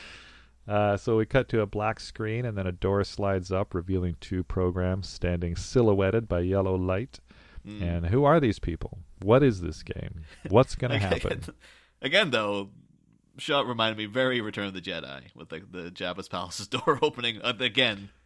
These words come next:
Speaker 2: would have been out the following
Speaker 1: Oh,
Speaker 2: year,
Speaker 1: yeah.
Speaker 2: so there's no way it could have been an influence on it, but it just really reminded me, 'cause I was in that mindset already. It's like, "Oh, that's, that's very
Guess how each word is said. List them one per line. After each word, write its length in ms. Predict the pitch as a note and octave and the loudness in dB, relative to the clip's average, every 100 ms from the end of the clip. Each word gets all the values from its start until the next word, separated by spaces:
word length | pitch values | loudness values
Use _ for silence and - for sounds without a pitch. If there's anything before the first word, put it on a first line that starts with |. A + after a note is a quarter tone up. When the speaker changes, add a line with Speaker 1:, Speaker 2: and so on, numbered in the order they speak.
| _ | _
Speaker 2:
would 200 | - B2 | -4 0
have 100 | C3 | 2
been 120 | A2 G#2 | 2 0
out 200 | G#2 F#2 | -2 -8
the 60 | |
following 440 | G2+ F2 F2 C3+ D#3 | -14 -10 -6 -4 -4
Speaker 1:
Oh, 120 | E3+ | -4
Speaker 2:
year, 100 | F3 | -4
Speaker 1:
yeah. 80 | G3 | -4
Speaker 2:
so 480 | F#3 F#3 F#2 G2 - _ _ - | -4 -6 -8 -10 -16 _ _ -14
there's 140 | G#2+ | -8
no 200 | A#2 A2+ | -4 -2
way 120 | G#2+ | -2
it 60 | G2+ | -4
could 120 | A#2+ | -4
have 80 | G#2 | -6
been 80 | G2 | -8
an 120 | F#2 | -8
influence 360 | G2+ E2+ D2 E2+ | -10 -12 -18 -16
on 160 | C2+ C#2+ | -14 -16
it, 100 | C2+ | -16
but 240 | - D2+ - _ _ - | -14 -14 -16 _ _ -10
it 80 | G#2 | -8
just 140 | G#2 | -8
really 200 | G#2+ G#2+ | -8 -8
reminded 400 | F2+ F#2+ F2+ F#2 | -10 -12 -16 -16
me, 140 | F2 E2+ | -18 -10
'cause 100 | A#2+ | -6
I 40 | |
was 120 | A2 | -6
in 80 | A2+ | -6
that 160 | G2 F2 | -6 -8
mindset 380 | F2+ F2+ F2 E2 | -12 -12 -12 -10
already. 300 | D#2+ E2+ D#2+ | -8 -8 -10
It's 100 | G#2+ | -12
like, 100 | - | -16
"Oh, 140 | D#4+ F4 | -16 -14
that's, 160 | F3 | -14
that's 440 | D#4 D#3 C#4 C#4 - | -12 -12 -12 -12 -10
very 320 | A2+ G#2 | -10 -8